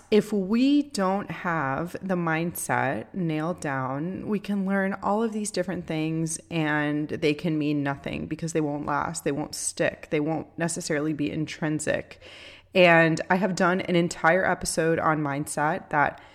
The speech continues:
I will link in the show notes. Um, but here I want to talk about the real work that needs to happen in order to get to a place where you don't struggle with food anymore. Um, this can be <clears throat>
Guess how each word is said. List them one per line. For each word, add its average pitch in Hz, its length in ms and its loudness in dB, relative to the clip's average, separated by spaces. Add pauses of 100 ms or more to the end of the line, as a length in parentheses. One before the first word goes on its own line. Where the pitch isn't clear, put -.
(360)
I 196 80 2
will 170 120 4
link 170 200 0
in 190 80 0
the 185 80 0
show 156 220 0
notes. 160 480 -4 (340)
Um, 175 480 2 (380)
but 233 120 4
here 302 200 0
I 392 80 2
want 330 180 4
to 233 60 -2
talk - 320 0
about 165 580 2
the 214 160 2
real 269 960 2 (120)
work 185 640 2
that 175 280 2
needs 196 340 0
to 214 80 -2
happen 160 540 -2
in 160 160 0 (100)
order 190 300 2
to 202 160 -6
get 165 180 -4
to 175 120 -4
a 160 40 -6
place 160 300 -4
where 156 80 0
you 147 80 0
don't 143 200 -2
struggle 143 380 -4
with 139 140 -6
food - 200 -6
anymore. - 540 -8 (580)
Um, 151 560 -2 (100)
this 180 320 2
can 190 320 -2
be 175 560 2 (100)
<clears throat> 233 300 10